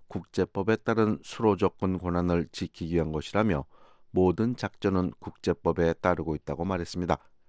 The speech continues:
이에 대해 루캉 중국 외교부 대변인은 정례 브리핑에서 미국의 행동은 국제법과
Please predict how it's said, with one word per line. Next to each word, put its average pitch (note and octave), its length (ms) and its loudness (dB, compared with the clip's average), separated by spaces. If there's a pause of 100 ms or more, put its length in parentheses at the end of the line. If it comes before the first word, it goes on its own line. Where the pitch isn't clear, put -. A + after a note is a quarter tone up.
(760)
이에 A2 220 10
대해 C3+ 180 4
루캉 A#2+ 560 0
중국 G#2 500 0
외교부 F#2 440 2
대변인은 F2 540 2
정례 E2+ 300 -2
브리핑에서 E2+ 720 -2 (420)
미국의 G#2+ 460 4
행동은 A2 520 0
국제법과 - 1040 0